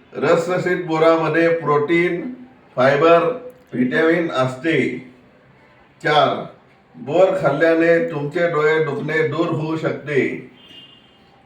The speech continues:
जर तुम्हाला बोराची ॲलर्जी असेल तर त्याचे सेवन करू नका,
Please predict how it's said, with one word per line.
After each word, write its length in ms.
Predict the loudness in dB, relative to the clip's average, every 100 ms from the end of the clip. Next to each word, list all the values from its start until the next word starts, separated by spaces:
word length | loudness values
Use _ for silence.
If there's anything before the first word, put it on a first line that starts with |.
| _ _ _ _ -20 -10 0
जर 340 | 2 2 0
तुम्हाला 380 | -2 0 2 0
बोराची 960 | 0 0 2 0 -6 -14 -2 0 0 -2
ॲलर्जी 500 | 0 2 0 0 0
असेल 640 | 0 -2 -2 -2 -2 0
तर 320 | 2 2 0
त्याचे 360 | -2 -2 -2 -4
सेवन 420 | -2 0 -2 -2
करू 340 | -4 -2 -2
नका, 600 | -2 0 2 4 2 -4